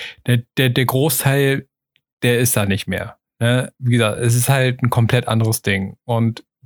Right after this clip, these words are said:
die letzten Jahre läuft es halt nicht so wirklich rund. Ne? Ähm,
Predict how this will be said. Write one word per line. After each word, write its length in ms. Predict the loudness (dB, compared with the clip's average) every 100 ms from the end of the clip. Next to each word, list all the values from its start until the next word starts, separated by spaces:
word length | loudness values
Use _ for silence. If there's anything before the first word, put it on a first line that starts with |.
| -4
die 40 | 0
letzten 460 | 0 0 2 2
Jahre 340 | 2 2 2 0
läuft 360 | 2 0 0
es 100 | -2
halt 280 | 0 -2 -2
nicht 180 | -2 0
so 160 | -2
wirklich 320 | 0 -2 -4 -6
rund. 340 | -16 _ -20 _ _ _ -4
Ne? 280 | 0 0 -4 -16 -16 -20 _ -6
Ähm, 580 | -2 0 2 2 2